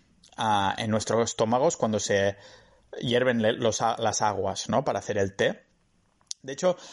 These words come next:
la evidencia más reciente ponía una fecha de más de mil años a los restos de,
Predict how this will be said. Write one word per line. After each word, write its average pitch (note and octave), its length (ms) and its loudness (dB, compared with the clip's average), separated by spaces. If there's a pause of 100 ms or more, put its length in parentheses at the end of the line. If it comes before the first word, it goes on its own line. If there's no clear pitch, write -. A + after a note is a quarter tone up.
(160)
la C3 120 0
evidencia D#3+ 340 0
más F3 120 2
reciente D#3+ 360 -2
ponía C#3+ 260 2
una C#3+ 260 0
fecha B2+ 240 -4
de C3+ 120 6
más A2+ 240 0
de A#2 140 4
mil A#2 180 2
años A2+ 320 4
a G#2+ 60 2
los G#2 120 0
restos A#2+ 380 -2
de, G2+ 500 -2